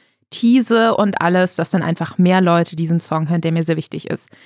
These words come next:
Dann wäre das trotzdem eine Scheißaktion gewesen, finde ich. Aber das wäre eine Entschuldigung gewesen und das wäre Transparenz gewesen in meinen Augen.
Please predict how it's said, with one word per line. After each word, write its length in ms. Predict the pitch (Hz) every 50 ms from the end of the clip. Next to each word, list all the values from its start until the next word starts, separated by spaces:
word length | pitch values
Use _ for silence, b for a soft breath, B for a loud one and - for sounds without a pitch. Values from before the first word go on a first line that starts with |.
| b b b b -
Dann 180 | 175 196 202
wäre 100 | 190 196
das 200 | 190 165 - -
trotzdem 420 | - - - - - - - 311 285
eine 80 | 269 269
Scheißaktion 720 | - - 269 269 262 - 240 240 - - - 254 247 247
gewesen, 380 | 240 233 233 233 233 220 226 220
finde 320 | - - 220 220 220 220
ich. 160 | 220 220 - b b b b b b b
Aber 180 | 185 190 196 185
das 200 | 196 196 - -
wäre 60 | 202
eine 140 | 190 180 170
Entschuldigung 640 | 175 170 - - 185 190 180 165 151 151 156 170 _ _
gewesen 440 | - 165 156 165 165 165 156 165 151
und 100 | - 165
das 140 | 175 - -
wäre 160 | - 185 170 170
Transparenz 920 | - - - 165 170 - - - 180 - 170 170 175 180 180 - - -
gewesen 480 | - 175 156 156 165 160 160 160 160 160
in 160 | 160 165 170
meinen 240 | 165 160 160 165 165
Augen. 440 | 165 160 160 165 165 156 160 160